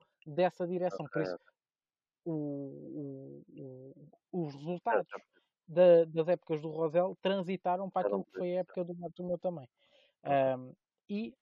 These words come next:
Speaker 1: pá, em termos financeiros, ah, o Barcelona, ah, tinha, em termos financeiros, ou seja, em termos daquilo que tinham sido os resultados do ano, ah, ti-, vinha a ser um clube que, que até tinha conseguido, ah, gerar resultados positivos.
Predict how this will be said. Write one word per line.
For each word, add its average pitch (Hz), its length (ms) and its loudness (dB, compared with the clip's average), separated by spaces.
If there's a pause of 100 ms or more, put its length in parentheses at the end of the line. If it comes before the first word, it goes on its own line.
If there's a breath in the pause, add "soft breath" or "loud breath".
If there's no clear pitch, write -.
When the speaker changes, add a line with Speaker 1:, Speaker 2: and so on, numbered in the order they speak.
(160)
Speaker 1:
pá, - 160 -2
em 160 140 -4
termos 185 260 -4
financeiros, 170 640 -4 (400 soft breath)
ah, 147 400 2
o 160 100 -6
Barcelona, 165 540 -2 (320)
ah, 131 340 -4 (140)
tinha, 175 380 0 (480)
em 156 100 -6
termos 190 360 -4
financeiros, 175 500 0
ou 170 60 -4
seja, 165 240 -2
em 156 100 -10
termos 160 240 -2
daquilo 160 240 -6
que 175 100 -12
tinham 170 140 -6
sido 175 260 -4
os 165 100 -6
resultados 160 500 -6
do 147 180 -6
ano, 151 240 -4 (420)
ah, 139 720 4
ti-, 185 180 -4
vinha 180 240 -2
a 165 40 0
ser 175 340 0 (240)
um 160 100 -4
clube 175 400 -2
que, 175 320 0
que - 80 2
até 165 180 2
tinha 170 240 -4
conseguido, 165 540 -8 (300)
ah, 143 260 -2
gerar 147 320 0
resultados 151 600 -6
positivos. 151 460 -14